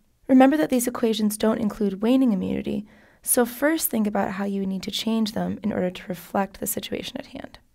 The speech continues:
Once you've figured that out, you'll need to translate your mathematical expressions into code.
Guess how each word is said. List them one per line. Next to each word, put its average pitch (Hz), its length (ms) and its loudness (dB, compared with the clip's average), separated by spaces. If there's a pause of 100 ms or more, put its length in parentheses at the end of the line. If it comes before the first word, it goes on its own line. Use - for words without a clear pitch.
(160)
Once 254 260 2
you've 233 80 -8
figured 214 300 -2
that 302 200 2
out, 208 260 0 (100)
you'll 226 100 0
need 214 160 0
to 214 60 -12
translate 254 440 0
your 214 140 2
mathematical 196 480 -2
expressions 185 440 -6
into 185 180 -6
code. - 260 -12